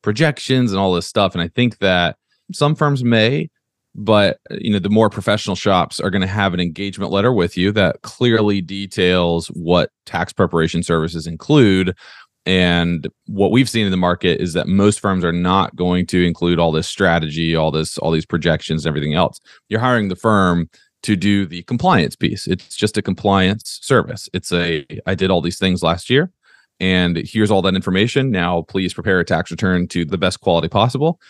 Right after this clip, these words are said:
That's what you're hiring them to do. And I think that's the, kind of the crux of really this episode, is just understanding what are you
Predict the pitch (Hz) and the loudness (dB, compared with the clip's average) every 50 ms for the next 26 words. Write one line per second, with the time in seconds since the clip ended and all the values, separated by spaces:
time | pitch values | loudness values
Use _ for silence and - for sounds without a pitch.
0 | - - _ _ _ _ 110 113 - - 113 95 95 90 101 95 95 92 90 85 | -20 -20 _ _ _ _ 2 2 2 2 0 0 2 0 0 2 2 2 0 0
1 | 80 78 - 78 82 82 71 55 - 95 - _ - - - _ _ _ _ - | -2 -4 -4 0 2 2 2 0 -2 -8 -12 _ -20 -20 -20 _ _ _ _ -4
2 | 92 92 92 92 87 - - 117 190 214 220 175 165 170 - - - 98 - - | -2 -2 0 -2 -2 -2 2 2 2 2 4 0 0 0 -4 -10 -12 -6 0 0
3 | 220 262 262 - - - - - 120 110 - - - - - 104 107 101 95 87 | 0 2 2 0 -2 -2 0 2 2 2 0 -4 -8 -4 -2 0 0 0 -2 -4
4 | 82 _ - - 120 165 196 156 98 92 - - 127 143 - 120 - - 76 78 | -8 _ -8 -2 2 2 4 4 2 0 0 -2 -2 0 0 -2 0 0 0 2
5 | 90 101 95 - 92 92 87 - - _ - 117 113 104 92 87 - - 104 104 | 2 0 0 0 -2 -2 -2 -4 -10 _ 0 2 2 2 2 0 -2 -2 -2 0
6 | 104 95 92 90 90 92 104 123 131 - - 98 104 107 104 98 90 92 92 92 | 0 -2 -2 -2 -2 0 2 2 2 2 0 0 2 2 2 2 2 2 2 2
7 | 90 87 87 87 85 85 | 2 2 2 0 -2 -4